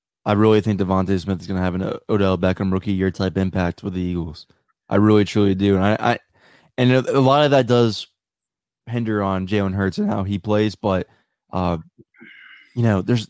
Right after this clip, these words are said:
<sighs> a lot of people doubt Jalen Hurts. I see on Twitter, i-, it's hilarious. I mean, the, the funniest thing about when his agent Nicole drops that video is that how many people ha-, do not understand what a back shoulder throw is.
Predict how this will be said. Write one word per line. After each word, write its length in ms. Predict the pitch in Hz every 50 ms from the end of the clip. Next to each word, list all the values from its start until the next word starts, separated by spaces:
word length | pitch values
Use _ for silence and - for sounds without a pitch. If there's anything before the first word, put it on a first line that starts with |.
| _ _
<sighs> 120 | _ - - - - - - - _ _ _ _ _ _ _ _ _ _ _ _ _ _ _ _ - - _ _ _ _ _ _ _ _ _ -
a 60 | 123
lot 180 | 113 123 143 170
of 80 | 175 -
people 220 | 156 143 113 104
doubt 260 | - 104 98 98 90
Jalen 220 | 92 101 95 92 95
Hurts. 280 | 95 95 95 - - -
I 80 | - 95
see 220 | - - - 110
on 120 | 101 98 95
Twitter, 380 | - 104 104 98 101 98 104
i-, 320 | - - 101 113 - - - -
it's 320 | - - - - - - - -
hilarious. 320 | 98 110 104 98 98 113 120
I 20 |
mean, 280 | 113 113 110 - - -
the, 260 | - 117 123 - - - - - - - _ _ _ _ _ _ _ _
the 120 | - 127 117
funniest 480 | - 139 143 156 175 175 170 151 -
thing 160 | 147 139 131
about 380 | 120 107 113 110 107 101 - _ _ _ _ _ _ _ _ _ _ _ _ -
when 220 | 110 110 107 101
his 160 | 113 107 104
agent 240 | 113 123 107 113 113
Nicole 320 | 110 95 107 110 113 110
drops 280 | 95 110 107 107 107 -
that 200 | - 107 104 104
video 560 | 90 101 107 110 110 113 113 117 117 117 - _ _ _ _ _ _ _ _ _ _ _ _ _
is 140 | - 123 104
that 200 | 120 120 120 -
how 240 | 139 123 135 139 143
many 160 | 139 139 139
people 360 | 120 135 139 127 123 120 110
ha-, 80 | 113 - - - 110 107
do 220 | 110 131 127 127
not 260 | 123 123 123 127 123 123
understand 520 | 131 131 127 127 120 - - 127 123 117
what 100 | 117 110
a 40 | 98
back 300 | 92 117 117 117 110 -
shoulder 320 | - - 120 107 107 104
throw 260 | - 113 107 104 101
is. 360 | 92 95 104 - - - -